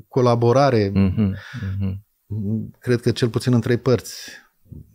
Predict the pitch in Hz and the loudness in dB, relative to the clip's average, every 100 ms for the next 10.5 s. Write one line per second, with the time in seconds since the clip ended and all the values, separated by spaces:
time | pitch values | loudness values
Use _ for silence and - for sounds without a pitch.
0 | - 82 - _ _ _ - - 131 117 | -14 -14 -14 _ _ _ -20 -4 2 2
1 | - 107 98 101 101 104 107 110 - 90 | 2 0 2 2 2 4 4 4 2 0
2 | 87 117 123 - 87 87 - 87 85 98 | 0 0 0 0 -2 -8 -8 -6 -6 -8
3 | 107 98 98 95 - - - _ - - | -12 -18 -20 -20 -20 -20 -20 _ -10 -2
4 | 90 87 90 104 101 95 113 - 123 107 | 0 2 -2 -2 0 2 0 0 -4 0
5 | 123 117 131 139 139 143 - 127 131 131 | 0 2 0 2 2 2 2 2 2 2
6 | 131 - 135 98 - 107 135 117 87 73 | 0 2 2 2 0 0 2 2 2 -2
7 | 82 98 104 95 - 113 101 131 135 127 | 0 0 0 -2 -2 0 2 4 4 4
8 | 139 110 73 64 - 98 107 107 113 110 | 4 4 0 -4 -6 -4 -2 0 -2 -2
9 | 117 113 - - - - 151 143 165 147 | -4 -4 -10 -20 -20 -6 -4 0 0 2
10 | 143 139 - 123 | 2 2 2 0